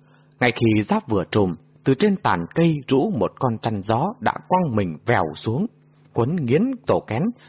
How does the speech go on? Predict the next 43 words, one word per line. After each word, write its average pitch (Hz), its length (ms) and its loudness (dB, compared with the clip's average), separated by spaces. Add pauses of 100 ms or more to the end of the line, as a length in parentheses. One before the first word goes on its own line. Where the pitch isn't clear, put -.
như 185 100 4
sợi 95 260 2
dây 170 220 0
thòng 113 220 -4
lọng 95 180 0 (160)
siết 226 180 0
cổ 87 220 0
bò. 90 220 2 (480)
Vút 185 280 0
một - 160 -2
cái, 113 200 -4 (340)
một 131 160 2
con 202 180 4
nữa 165 100 2 (100)
quấn 185 220 2
chéo, 160 340 -2 (320)
cô 180 100 4
gái 196 220 2
quỷ 110 240 2
bên 117 140 2 (160)
trong 101 240 0
biết 185 260 -2
ngay, 120 240 2 (200)
lập 135 200 0
tức 233 180 0
vận - 200 0
lực 110 220 0 (160)
dùng 104 320 0
sức - 260 -4
điện 113 260 2
công 95 340 -2
vỗ 120 200 2
mạnh 117 140 0 (120)
lòng 80 280 -2
giáp, 196 200 2 (320)
cả 131 120 4
hai 196 200 0
con 185 160 0
trăn 185 320 0
gãy - 180 0 (200)
xương 165 180 2 (100)
rụng 101 220 0
liền. 90 260 0